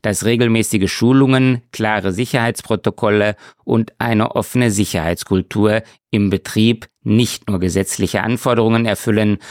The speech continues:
sondern auch einen wesentlichen Beitrag zur Produktivität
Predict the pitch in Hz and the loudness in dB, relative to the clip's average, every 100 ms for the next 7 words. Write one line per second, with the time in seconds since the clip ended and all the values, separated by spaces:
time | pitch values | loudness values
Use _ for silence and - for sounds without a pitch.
0 | - - 110 101 95 - 110 120 120 - | -20 -6 -2 0 -2 -2 0 0 0 -2
1 | 107 101 101 104 107 101 - 82 95 110 | 0 2 2 2 2 0 -2 -4 -2 -2
2 | - 117 110 - 110 - 95 90 95 90 | -2 -6 -6 -6 -10 -4 -4 -4 -4 -2
3 | 92 101 113 117 | -2 0 0 -2